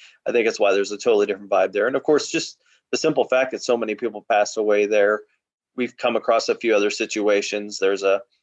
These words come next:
one week in the mid thirties in the summer where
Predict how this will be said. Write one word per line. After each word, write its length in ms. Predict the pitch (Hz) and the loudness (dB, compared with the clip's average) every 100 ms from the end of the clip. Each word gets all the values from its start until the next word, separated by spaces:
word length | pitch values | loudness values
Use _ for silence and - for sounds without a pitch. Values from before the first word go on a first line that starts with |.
| _ _ _ | _ _ _
one 260 | 135 135 123 | 0 0 2
week 280 | 123 123 | 2 2
in 180 | 123 110 | 0 0
the 80 | 107 | 0
mid 300 | 113 113 - | 0 -2 0
thirties 640 | 123 117 110 113 113 - - | 2 2 2 -2 -4 -8 -12
in 60 | |
the 40 | 104 | -8
summer 520 | - 110 107 104 107 | -2 0 0 0 0
where 400 | 98 98 104 | 2 2 0